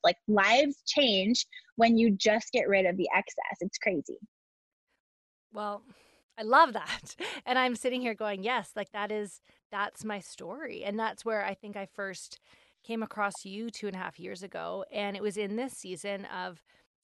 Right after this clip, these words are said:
Speaker 2: I had been trying to declutter for a while. And I was, uh, telling Allie earlier before we got on the recording just about how I was going down memory lane, looking at some notes that I had in my phone from a long time ago.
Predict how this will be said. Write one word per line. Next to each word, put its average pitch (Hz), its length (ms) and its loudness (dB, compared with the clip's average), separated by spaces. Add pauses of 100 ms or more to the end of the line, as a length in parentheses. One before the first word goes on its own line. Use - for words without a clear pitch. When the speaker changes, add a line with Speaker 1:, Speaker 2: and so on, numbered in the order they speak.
(120)
Speaker 2:
I 220 100 0
had 220 260 2
been 508 160 0
trying 202 340 -4
to 214 240 -8
declutter 196 400 -8
for 233 140 -4
a 202 80 -2
while. 170 500 -10 (460)
And 214 500 0
I 214 160 2
was, 208 220 -4 (200)
uh, 190 200 -6
telling 220 320 -2
Allie 190 280 2
earlier 190 300 -6
before 190 200 -12
we 185 60 -8
got 180 140 -6
on 175 80 -8
the 185 80 -8
recording 185 400 -8
just 185 220 -14
about 190 140 -8
how 185 140 -4
I 190 40 -4
was 170 180 -10 (340)
going 247 140 -2
down 254 160 2
memory 233 240 2
lane, 208 300 -2
looking 202 260 -8
at - 120 -12
some 196 360 -6
notes 226 400 0
that 226 120 -6
I 214 40 -4
had 208 160 -4
in 214 40 -6
my 202 100 -6
phone 202 260 -10
from 180 140 -16
a 208 60 -10
long 190 180 -8
time 185 240 -12
ago. 180 340 -8